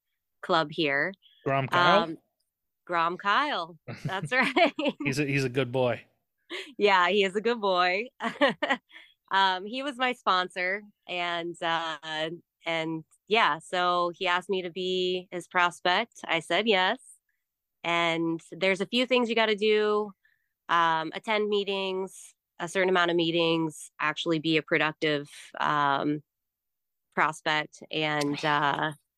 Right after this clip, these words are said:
Speaker 1: I know. <laughs> And, uh, you know, helping a lot with the rally planning and,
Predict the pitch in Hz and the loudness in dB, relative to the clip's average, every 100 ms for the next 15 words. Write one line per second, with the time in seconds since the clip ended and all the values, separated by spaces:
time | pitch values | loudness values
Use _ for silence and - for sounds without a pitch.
0 | _ _ _ - 160 156 147 156 156 - | _ _ _ 0 2 4 6 4 2 -8
1 | - 175 - - - 302 311 156 117 - | -8 -8 -8 -18 -6 -4 -2 -6 -6 -2
2 | 214 370 285 339 269 311 277 - 190 - | 2 4 4 4 2 2 0 0 -6 -6
3 | - 302 277 - - - 196 202 190 190 | -14 -14 -14 -18 -8 0 2 2 0 2
4 | 175 170 165 151 196 175 156 156 190 190 | 2 2 0 -2 -2 0 0 0 -2 -2
5 | 196 175 175 156 160 147 - 151 147 151 | -2 -2 -2 -4 2 2 2 -4 -8 0
6 | 196 196 185 - 185 180 180 175 170 170 | 2 2 -2 -6 -4 -4 -2 -2 -4 -4
7 | 160 156 156 | -4 -4 -4